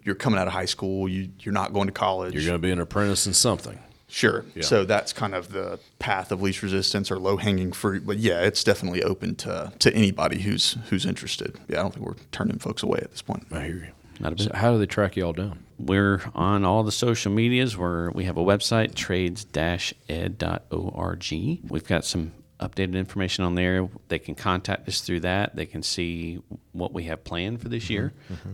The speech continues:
Speaker 3: Right now, we're just offering an introduction to plumbing,
Speaker 2: Okay.
Speaker 3: which we call Project Eight. That's what we're offering right now, and we hope later on to, to not just do that, and we hope to do some continuing education for plumbers. We hope to bring in manufacturers to offer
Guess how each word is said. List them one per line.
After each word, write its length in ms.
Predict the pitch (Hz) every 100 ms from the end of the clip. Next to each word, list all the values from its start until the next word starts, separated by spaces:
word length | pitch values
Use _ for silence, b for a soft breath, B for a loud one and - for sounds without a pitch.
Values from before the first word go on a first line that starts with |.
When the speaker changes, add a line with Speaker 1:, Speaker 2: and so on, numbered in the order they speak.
| 98 -
Speaker 3:
Right 220 | 104 -
now, 160 | 117 113
we're 160 | 101
just 360 | - 98 92 95
offering 360 | 95 - 92
an 140 | 85 -
introduction 500 | 92 - 92 - 87
to 40 | 80
plumbing, 400 | 87 78 78 - B B -
Speaker 2:
Okay. 180 | 71 -
Speaker 3:
which 140 | 76
we 80 | 76
call 180 | - 69
Project 400 | - 73 69 -
Eight. 280 | 67 - - B B B -
That's 400 | 76 - - - _ _ _
what 200 | 85 80
we're 140 | 73 78
offering 300 | 73 80 76
right 160 | 76
now, 260 | 73 73 69
and 100 | 71
we 120 | 69
hope 340 | 71 73 -
later 340 | 73 80 76 76
on 240 | 71 71
to, 220 | - 71 - _
to 80 | 90
not 200 | 82 60
just 200 | 85 -
do 80 | 73
that, 280 | 80 87 -
and 220 | 76 67 - - -
we 140 | -
hope 220 | 92 -
to 80 | -
do 180 | 73 73
some 380 | - 80 71 67
continuing 580 | - 76 71 65 - -
education 680 | - - - 87 117 131 135
for 160 | 82
plumbers. 560 | - 85 120 208 - - -
We 100 | 117
hope 180 | 85 80
to 60 | -
bring 240 | 76 78
in 200 | 76 73
manufacturers 840 | 73 76 76 - 82 - 110 101 -
to 100 | -
offer 520 | 76 73 - 73 76